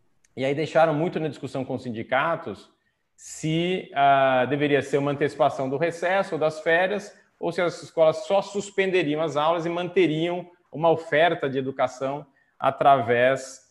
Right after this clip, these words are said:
de aprendizagem à distância. A gente falou muito isso nas primeiras lives, né, da ideia de fazer a aprendizagem à distância ser superior à educação online. A gente não ficar baseado simplesmente na tela do computador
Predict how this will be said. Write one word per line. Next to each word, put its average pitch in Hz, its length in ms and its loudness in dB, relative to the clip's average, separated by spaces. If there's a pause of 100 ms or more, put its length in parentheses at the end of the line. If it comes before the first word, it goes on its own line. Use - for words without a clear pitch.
(300)
de 127 300 -4
aprendizagem 131 640 2
à - 20 -2
distância. 127 460 -2
A 113 40 -8
gente - 80 -16
falou 143 160 -2
muito 139 380 -4
isso 139 160 -6
nas 127 100 -6
primeiras 123 380 -4
lives, 127 400 2
né, 123 100 -4
da 123 140 -2
ideia 120 320 0
de 123 80 -8
fazer 127 560 -2
a 127 60 0
aprendizagem 120 560 -4
à - 20 -10
distância 127 340 -12
ser 139 140 -12
superior 185 1000 -2 (300)
à 147 140 0
educação 147 440 -4
online. 110 400 -4
A 101 40 -8
gente 120 260 -12
não 139 300 -8 (340)
ficar 143 280 -2
baseado 139 760 2
simplesmente 131 540 -4
na 127 140 -4
tela 127 200 0
do 117 80 -6
computador 147 720 -4